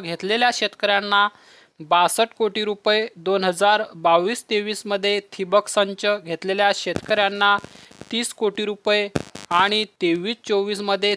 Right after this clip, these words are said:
ठिबक संच घेतलेल्या शेतकऱ्यांना या अनुदानाचे वाटप केले जाणार आहे.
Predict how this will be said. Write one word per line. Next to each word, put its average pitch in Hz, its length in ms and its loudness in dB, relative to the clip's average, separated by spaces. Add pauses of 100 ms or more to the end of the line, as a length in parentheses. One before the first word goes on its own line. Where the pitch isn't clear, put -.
ठिबक 202 340 -2
संच 196 380 -2 (140)
घेतलेल्या 196 680 -2
शेतकऱ्यांना 202 680 0 (440)
या 202 160 4
अनुदानाचे 202 680 2
वाटप 185 500 2
केले 208 200 -2
जाणार 196 360 4
आहे. 196 240 2